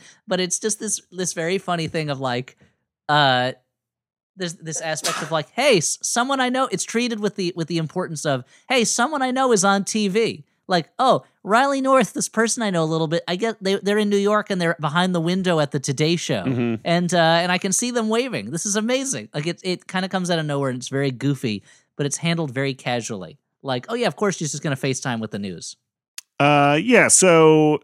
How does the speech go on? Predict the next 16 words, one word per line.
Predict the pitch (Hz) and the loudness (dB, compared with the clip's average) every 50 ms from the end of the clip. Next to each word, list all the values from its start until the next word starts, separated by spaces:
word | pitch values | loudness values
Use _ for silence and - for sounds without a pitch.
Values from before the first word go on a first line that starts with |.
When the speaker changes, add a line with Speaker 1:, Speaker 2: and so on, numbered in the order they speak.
| _ - | _ 0
Speaker 2:
and | 160 160 170 170 | 0 2 2 4
I | 170 175 | 2 4
think | - 247 233 | 4 6 4
she | - - 214 | 6 4 4
uses | 190 190 185 147 - | 4 4 4 4 4
the | 151 160 | 2 0
phone | - - 160 151 151 151 147 143 127 | 2 4 4 4 6 6 4 2 2
from, | - 143 135 131 127 123 123 123 123 | 2 2 4 4 4 4 2 2 0
uh, | - 117 110 110 110 107 107 107 107 104 104 | 0 2 2 4 4 4 4 4 4 2 0
the, | 101 98 110 107 101 101 - - | 0 0 2 2 2 0 -2 -6
the | 85 - 113 104 101 95 92 - | -4 -2 0 2 2 0 0 0
F | 123 123 - | 0 -2 0
B | - 131 113 | 0 0 2
I | 104 95 87 | 2 2 0
agent, | 85 82 80 - 76 53 | 0 -2 -4 -8 -8 -6
right? | 87 87 90 101 | -4 -4 -4 -4